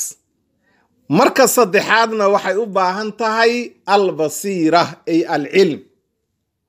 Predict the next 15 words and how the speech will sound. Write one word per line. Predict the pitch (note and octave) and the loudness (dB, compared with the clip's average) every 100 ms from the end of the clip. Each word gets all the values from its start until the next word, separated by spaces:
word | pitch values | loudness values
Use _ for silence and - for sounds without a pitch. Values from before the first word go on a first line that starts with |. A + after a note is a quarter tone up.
| _ _ _ _ _ _ _ _ - | _ _ _ _ _ _ _ _ 2
Cilmiyay | G#3+ A#3 G#3 F#3+ | 6 8 8 6
u | |
baahan | D3 C#3+ B2 A#2+ | 4 2 0 -6
tahay. | - _ | -14 _
Wuxuu | - - | -20 -6
ka | A#3+ | -2
soo | B3 B3+ | 2 2
istinbaadayaa, | F#3+ G3 G#3 G3+ A#3 A#3+ B3 B3 B3 B3 - _ _ _ | 2 2 2 4 4 4 4 6 4 2 -6 _ _ _
"Calaa | F3 A3 G#3+ F#3 | -2 2 2 0
basiiratin. | E3 E3 - F3 D#3 D#3+ D#3+ C#3 A#2+ G#2+ G#2 _ _ _ _ _ _ _ _ - | -2 -6 -6 -6 -2 -4 -4 -10 -10 -14 -20 _ _ _ _ _ _ _ _ 0
Adcuu | F#3 F3 E3+ E3+ | 2 2 2 2
ila | E3+ E3+ | 4 4
Allah | E3 F#3 G#3 A3+ A#3+ A#3+ - _ _ _ _ - | 4 6 6 6 2 0 -10 _ _ _ _ -2
calaa | G3+ A#3+ G#3+ | 2 4 4
basiiratin." | F3 E3 D#3 F3 D3+ D3 E3 D#3 B2 | 2 -2 -2 -4 -2 0 -2 -6 -10